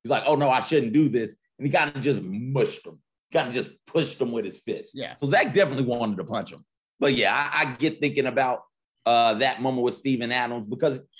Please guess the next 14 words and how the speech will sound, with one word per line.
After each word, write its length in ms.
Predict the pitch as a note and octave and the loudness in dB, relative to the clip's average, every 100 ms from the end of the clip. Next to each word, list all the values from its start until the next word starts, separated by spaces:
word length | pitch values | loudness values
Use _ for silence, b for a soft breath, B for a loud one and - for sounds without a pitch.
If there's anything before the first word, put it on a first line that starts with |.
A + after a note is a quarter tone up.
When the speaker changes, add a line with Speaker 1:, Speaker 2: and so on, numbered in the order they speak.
| b b _ | b b _
Speaker 1:
nobody 380 | C3+ D#3+ F3+ D#3 | 0 2 0 -2
used 500 | A2+ C#3+ F3 D3 D3 | -4 -2 -2 -2 -2
him 240 | D3 C3+ | -2 -2
like 260 | B2+ C3 G#2+ E2 | -4 -6 -8 -2
this. 480 | B2 G#2 - - _ _ _ _ _ | -2 -2 -8 -20 _ _ _ _ _
If 120 | A2+ | -10
somebody 360 | G#2 F3+ F#3+ F3+ | -4 0 0 0
had 140 | D#3+ | 0
to 60 | C3+ | -2
use 260 | B2+ D#3+ C#3 | -2 -2 -2
Steven 260 | D#3+ C#3 | -4 -4
Adams 340 | C3+ C3+ B2 A#2 | -4 -4 -4 -2
like 220 | A#2+ G#2 | -2 -2
this, 240 | D3+ C3+ | -4 -4